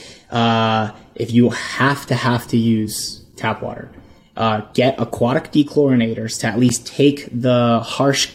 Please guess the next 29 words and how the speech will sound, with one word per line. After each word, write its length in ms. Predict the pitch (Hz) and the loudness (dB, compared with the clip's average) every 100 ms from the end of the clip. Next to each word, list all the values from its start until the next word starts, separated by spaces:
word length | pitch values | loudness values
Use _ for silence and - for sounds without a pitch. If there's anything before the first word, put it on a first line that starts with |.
| - | -6
chemicals 480 | - 143 143 156 139 | -2 0 2 4 4
and 100 | 123 | 2
chlorine 360 | 117 131 131 127 | 0 2 4 4
out 100 | 123 | 2
of 60 | |
the 60 | 127 | 2
water. 340 | 107 104 113 - - - - - - | 0 -4 -8 -10 -20 -20 -20 -20 -8
Um, 200 | 113 113 | -2 2
it's 140 | 113 107 | 0 -2
very 340 | 117 127 135 | 2 4 4
cheap. 440 | 127 - 175 185 - - | 2 2 4 4 0 -10
It's, 280 | 113 117 - | -4 -4 -4
it's 440 | 123 123 127 117 120 | 0 2 2 0 -2
literally 320 | 131 143 143 | 2 4 2
just 180 | 131 - | 0 -2
a 60 | |
little 180 | 131 135 | 0 0
couple 260 | 147 123 123 | -2 -2 0
drops 380 | 135 139 139 | 0 0 0
in 80 | 135 | 0
your 80 | 131 | 2
water, 380 | 120 135 143 143 | 2 2 2 2
and, 100 | 135 | 2
and 120 | 117 | 0
it 100 | 120 | 0
goes 180 | 123 117 | 0 2
a 40 | |
long 200 | 120 117 | 2 4
way. 300 | 110 110 107 | 2 -2 -8